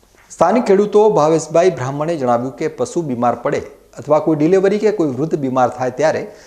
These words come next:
સાધન આવી શકતા નથી કે કોઈ જઈ શકતું નથી. આવા સમયે માત્ર એક જ ટ્રેક્ટરનો સહારો લેવો પડે છે.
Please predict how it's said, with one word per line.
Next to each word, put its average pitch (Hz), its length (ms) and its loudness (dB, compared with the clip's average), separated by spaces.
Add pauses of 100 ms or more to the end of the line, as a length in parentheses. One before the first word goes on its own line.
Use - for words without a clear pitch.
(160)
સાધન 147 420 2
આવી 147 180 0
શકતા - 340 -8
નથી - 260 -14 (240)
કે 147 80 0
કોઈ 175 220 4
જઈ 147 180 0
શકતું 131 360 -10
નથી. 87 220 -14 (400)
આવા 135 180 4
સમયે 170 300 2
માત્ર 185 320 0
એક 156 260 0
જ 175 180 -4
ટ્રેક્ટરનો 135 460 -2
સહારો 131 380 -2
લેવો 117 220 -2
પડે 107 200 -8
છે. - 220 -14